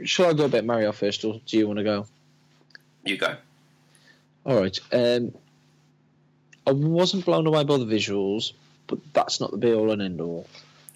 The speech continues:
Speaker 1: Um,
Speaker 2: You've gotta
Speaker 1: it still
Speaker 2: remember,
Speaker 1: look-
Speaker 2: it's, it's not on PlayStation, it's on Switch. It's not as powerful.
Speaker 1: Yeah, exactly. It, but it's, this is what I was gonna say. It still looked nice, but I didn't think it was a step up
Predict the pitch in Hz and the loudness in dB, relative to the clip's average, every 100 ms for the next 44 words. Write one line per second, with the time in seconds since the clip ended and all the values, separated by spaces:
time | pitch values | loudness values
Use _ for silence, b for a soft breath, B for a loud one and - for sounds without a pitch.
0 | _ _ 110 107 87 - 98 117 160 160 | _ _ 0 0 2 2 2 4 4 4
1 | 135 92 95 - - 110 82 90 85 80 | 2 -2 -8 -10 -6 -4 -4 -6 -6 -10
2 | 90 82 - - - - 82 76 - - | -12 -12 -14 -14 -16 -14 -14 -12 -12 -14
3 | - - 87 90 - - 76 - - - | -14 -14 -8 -8 -8 -10 -10 -10 -14 -20
4 | - _ _ _ - 135 110 120 127 - | -20 _ _ _ 0 2 2 2 -2 -2
5 | 107 87 127 131 - - - 127 - 117 | -2 0 -2 -2 -4 -6 -4 -4 -2 -2
6 | 107 113 110 - - - - 151 151 160 | -2 -4 -4 -2 -2 -2 0 2 4 2
7 | 160 110 95 117 - 110 - - _ _ | 0 -2 -2 -4 2 2 2 -6 _ _
8 | _ - 113 - - 117 104 - 107 - | _ -6 -6 -4 -2 0 -2 -6 -6 -6
9 | 107 107 - - - 110 - | -6 -6 -4 -6 -4 -6 -6